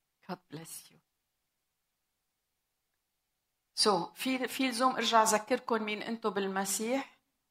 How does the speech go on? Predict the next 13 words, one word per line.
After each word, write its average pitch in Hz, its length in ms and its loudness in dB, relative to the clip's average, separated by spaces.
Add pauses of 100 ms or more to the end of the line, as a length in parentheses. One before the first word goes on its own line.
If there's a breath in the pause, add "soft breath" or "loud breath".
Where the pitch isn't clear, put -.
(680)
Done? 254 340 8 (920)
أوكي. 160 300 -8 (580)
ما 220 100 4
في 226 200 -4
لزوم. 185 420 -2 (680)
هاليلويا. 190 720 4 (2000)
في، 240 380 0
في 240 260 -4
لزوم 226 300 -4
أرجع 214 260 4
أذكركم 208 520 0
إنه 185 340 -6
أنتوا 190 400 -2